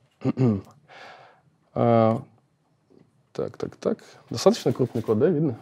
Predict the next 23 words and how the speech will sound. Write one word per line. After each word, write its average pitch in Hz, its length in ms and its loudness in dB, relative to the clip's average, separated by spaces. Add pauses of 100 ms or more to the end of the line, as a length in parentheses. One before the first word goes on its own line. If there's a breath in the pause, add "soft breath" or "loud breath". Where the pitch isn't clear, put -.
(240)
Окей. 117 360 2 (1000 loud breath)
А, 117 280 4
ну, 156 120 8
понятно, 165 320 6
что 117 380 6 (400 soft breath)
это 120 260 4
тестовый, 110 720 6
а, 107 640 -2
чисто - 380 0
показательный 113 600 2
такой, 104 440 4
м, 107 340 -4
проект. - 540 4 (420)
В 135 60 2
Main 131 120 8
Activity 135 680 2
у 127 60 -4
нас 120 120 4
просто - 300 0
для 110 240 6
того, 113 160 4
чтобы - 180 -4
показать, 117 520 4